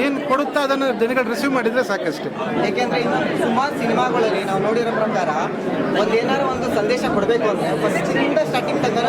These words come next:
Speaker 2: ಸಂದೇಶನೇ ಕೊಟ್ಕೊಂಡ್ ಬರ್ತಾರೆ ಅವರು. But ನಿಮ್ ಸಿನಿಮಾದಲ್ಲಿ ಹೇಗಿದೆ ಅಂದ್ರೆ ಅಲ್ಲಿ ಚೆಕ್ ಮಾಡೋದ್ರಲ್ಲಿ ಎರಡು ಸಂದೇಶ ಇದೆ. Actually ಕರೆಕ್ಟ್ ಆಗಿ ನೋಡಿದ್ರೆ ಸುಮಾರು ಸಂದೇಶನೂ ಇದೆ. ಕಾಮಿಡಿ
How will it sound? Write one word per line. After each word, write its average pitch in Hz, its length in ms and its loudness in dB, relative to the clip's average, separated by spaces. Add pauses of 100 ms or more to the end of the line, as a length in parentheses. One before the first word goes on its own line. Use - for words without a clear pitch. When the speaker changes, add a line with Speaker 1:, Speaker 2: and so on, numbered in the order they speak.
(120)
Speaker 2:
ಸಂದೇಶನೇ 226 420 0
ಕೊಟ್ಕೊಂಡ್ 220 280 0
ಬರ್ತಾರೆ 190 280 0
ಅವರು. 160 100 0 (360)
But 254 160 0
ನಿಮ್ 254 220 -2
ಸಿನಿಮಾದಲ್ಲಿ 285 420 2
ಹೇಗಿದೆ 233 280 0
ಅಂದ್ರೆ - 160 -2 (100)
ಅಲ್ಲಿ - 160 0 (600)
ಚೆಕ್ - 160 0 (160)
ಮಾಡೋದ್ರಲ್ಲಿ 294 440 0 (180)
ಎರಡು - 220 2
ಸಂದೇಶ - 240 0 (140)
ಇದೆ. 185 140 0
Actually - 260 -2 (100)
ಕರೆಕ್ಟ್ 226 240 0
ಆಗಿ 240 160 0
ನೋಡಿದ್ರೆ 202 300 0 (460)
ಸುಮಾರು 277 320 2
ಸಂದೇಶನೂ - 400 2
ಇದೆ. 220 120 0 (140)
ಕಾಮಿಡಿ 302 380 2